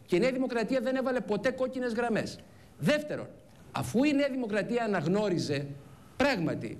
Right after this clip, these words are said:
ότι η πολιτική και τα μέτρα είναι λάθος, όφιλε να υποσχεθεί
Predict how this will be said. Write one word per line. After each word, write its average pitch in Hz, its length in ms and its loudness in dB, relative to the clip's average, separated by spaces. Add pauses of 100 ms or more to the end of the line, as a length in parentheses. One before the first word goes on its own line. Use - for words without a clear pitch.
ότι 196 240 0
η 190 60 4
πολιτική 156 480 2
και 220 120 2
τα 165 120 0
μέτρα 185 320 0
είναι 214 200 0
λάθος, 143 500 -2 (420)
όφιλε 277 380 2
να 262 100 0
υποσχεθεί 226 440 0